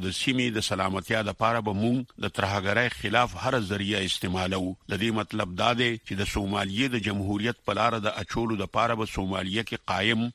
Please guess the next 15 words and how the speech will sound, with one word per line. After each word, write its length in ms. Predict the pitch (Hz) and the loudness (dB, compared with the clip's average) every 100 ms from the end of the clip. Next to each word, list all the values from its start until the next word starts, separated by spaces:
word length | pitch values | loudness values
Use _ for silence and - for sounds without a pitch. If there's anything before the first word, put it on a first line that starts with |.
| - | -4
د 160 | 107 - 135 | -6 0 0
افریقن 500 | 139 127 120 110 104 | 2 0 0 0 0
یونین 500 | 120 143 127 107 95 | 0 2 2 0 -2
دفتر 340 | 98 - 123 - | -4 -2 -2 0
سره 200 | 104 95 | -4 -2
هر 220 | 127 - | -4 -4
قسمه 320 | 139 - 113 98 | -8 -4 -4 0
مرسته 340 | 117 - 101 | -2 -2 -2
ملګرتیا 580 | 95 90 92 85 117 92 - _ - | -2 -2 -4 0 0 0 -2 _ 2
کوو. 220 | 113 78 - _ - | 2 2 -10 _ 0
د 80 | 120 120 | 2 4
دې 100 | 160 | 4
خبرې 260 | 147 139 160 147 | 4 4 4 4
مقصد 320 | 131 - 139 | 0 0 0
دا 80 | 123 | 4